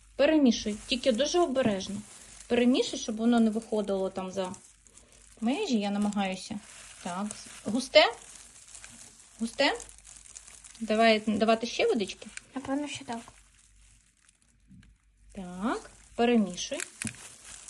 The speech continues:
Speaker 1: Так, я намагаюся трохи так підлізти до тебе.
Speaker 2: Напевно, ми перестарались.
Speaker 1: Ні, я не думаю. Поклади ложечку там в стаканчик і залиш в стаканчику, так? А ти ме-, тепер тримай іншою рукою,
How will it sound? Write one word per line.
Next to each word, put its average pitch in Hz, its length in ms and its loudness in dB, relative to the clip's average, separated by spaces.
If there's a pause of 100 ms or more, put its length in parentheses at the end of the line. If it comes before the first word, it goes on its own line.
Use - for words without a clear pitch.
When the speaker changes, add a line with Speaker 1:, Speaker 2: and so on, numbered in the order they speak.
(1700)
Speaker 1:
Так, - 300 -16
я 208 80 -8
намагаюся 202 540 -6
трохи - 280 -12
так - 140 -14
підлізти 226 580 -6
до 233 100 -4
тебе. 254 200 0
Speaker 2:
Напевно, 240 440 -4
ми 233 200 -2
перестарались. 220 1120 -6 (180)
Speaker 1:
Ні, 220 280 4
я 233 100 4
не 240 140 4
думаю. 180 460 -4 (840)
Поклади 240 520 6 (120)
ложечку 208 440 2
там 208 200 -2
в 196 40 -10
стаканчик 453 520 -4
і 214 40 -2
залиш 208 380 -2 (220)
в - 40 -20
стаканчику, - 500 -10
так? 453 160 0 (100)
А 262 80 0
ти 254 120 6
ме-, 285 280 8
тепер 269 260 -2
тримай 254 400 4
іншою 208 340 2
рукою, 330 400 2